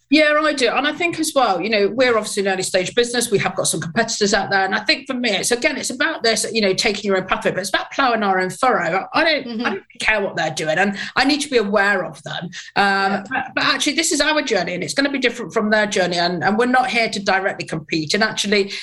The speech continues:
Speaker 1: if you're trying to create a marketplace, you need more than one person in that market. Otherwise,
Speaker 2: Yeah.
Speaker 1: you know, there is no competition, is there? So I
Speaker 2: Yeah.
Speaker 1: think some people get a little bit silly about it, but I just think there's a place for everybody. And we just need to, again,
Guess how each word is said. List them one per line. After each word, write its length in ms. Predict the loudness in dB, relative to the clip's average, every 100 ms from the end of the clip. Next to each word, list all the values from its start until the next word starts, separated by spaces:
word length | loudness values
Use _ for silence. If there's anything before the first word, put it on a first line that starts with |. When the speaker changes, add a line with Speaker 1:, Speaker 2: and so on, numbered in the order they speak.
| -2
Speaker 1:
if 140 | 0
you're 100 | 0
trying 200 | 2 0
to 60 | 0
create 220 | 0 0
a 60 | 2
marketplace, 680 | 2 2 -2 -8 -6 -6 -2
you 80 |
need 200 | 0 0 -2
more 180 | 2 4
than 140 | 2 -2
one 200 | -4 0
person 280 | 0 0 0
in 140 | 0
that 180 | -2 0
market. 300 | -2 0 2
Otherwise, 440 | 2 2 2 0
Speaker 2:
Yeah. 60 | -4 -14 0
Speaker 1:
you 80 | 2
know, 60 |
there 120 | 4 2
is 120 | 2
no 100 | 0
competition, 540 | 0 -4 -2 -2 0
is 140 | 0 0
there? 100 | -2
So 140 | 0
I 100 | 0 -2 -2
Speaker 2:
Yeah. 60 | 0
Speaker 1:
think 140 | 0
some 180 | -2 -2
people 200 | 0 2
get 140 | 2
a 20 | 2
little 160 | 2
bit 140 | 0 0
silly 200 | 2 2
about 400 | 2 0 0 -2
it, 140 | 0
but 100 | 0
I 80 | 0
just 160 | -2
think 140 | -6 -2
there's 120 | 0
a 60 | 2
place 240 | 2 2
for 100 | 0
everybody. 500 | 0 -2 0 2 2
And 100 | 0
we 80 | -2
just 260 | -2 -2 -2
need 180 | -2 0
to, 140 | 0
again, 360 | 2 0 0